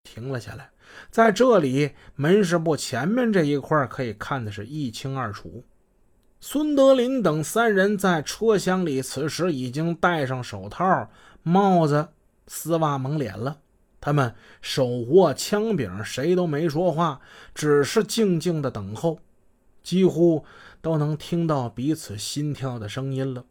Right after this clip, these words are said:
他们尽量把头低下，以免被外面的行人窥视见车内。坐在驾驶室上的汪家里，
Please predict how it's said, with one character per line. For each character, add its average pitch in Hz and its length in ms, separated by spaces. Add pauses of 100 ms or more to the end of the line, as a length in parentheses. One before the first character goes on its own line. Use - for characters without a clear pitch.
(420)
他 185 100
们 233 120
尽 117 280
量 165 320 (380)
把 98 120
头 135 340
低 156 320
下， 110 220 (220)
以 202 240
免 117 280
被 143 140
外 160 320
面 131 180
的 113 80
行 143 320
人 151 360
窥 147 420
视 110 260
见 107 260
车 143 260
内。 147 200 (580)
坐 233 300
在 151 220
驾 185 380
驶 95 320
室 175 280
上 131 180
的 113 120
汪 190 280
家 180 240
里， 101 340